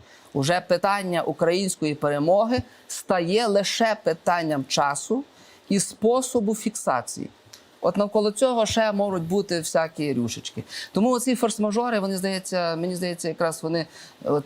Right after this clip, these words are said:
е, все <coughs> проставлять на свої місця. І ми, я думаю, тут, е, в будь-якому випадку свою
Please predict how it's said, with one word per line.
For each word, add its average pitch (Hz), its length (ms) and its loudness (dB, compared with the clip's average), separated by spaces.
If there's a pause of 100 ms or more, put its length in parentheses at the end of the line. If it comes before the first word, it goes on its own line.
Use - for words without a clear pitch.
(140)
е, 156 240 -4
все 160 480 0
<coughs> - 40 -4
проставлять 190 640 2
на 160 300 0
свої 165 480 -6
місця. 220 480 -4
І 151 320 -4 (360)
ми, 160 180 -2
я 160 120 -4
думаю, 151 340 -4
тут, 143 220 -8 (140)
е, 139 300 -4
в 135 40 -6
будь-якому 165 400 -2
випадку 160 600 -4
свою 156 720 -6